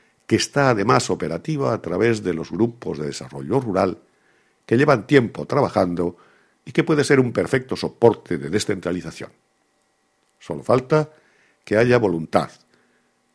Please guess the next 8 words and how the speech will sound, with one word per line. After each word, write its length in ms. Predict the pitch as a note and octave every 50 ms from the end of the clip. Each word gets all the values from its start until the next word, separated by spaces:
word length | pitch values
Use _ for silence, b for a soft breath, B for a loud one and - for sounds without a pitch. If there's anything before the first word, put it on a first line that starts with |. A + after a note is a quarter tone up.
| _ _
recursos 800 | - - - - - C#3+ D3 - - - F3+ F3 - - - _ _ _ _ _ _ _ _ _ _ _ _ _
y 80 | - G#2+
asumir 480 | G2+ G2 - G#2 F#2+ G#2+ B2+ B2+ G#2 E2+
de 80 | D#2+
una 160 | G2 A#2+ C#3+ B2+
vez 160 | B2 A#2+ B2
por 240 | - - C#2+ C#2+ -
todas 520 | _ - A2 G2+ F2+ F#2 F#2+ - - -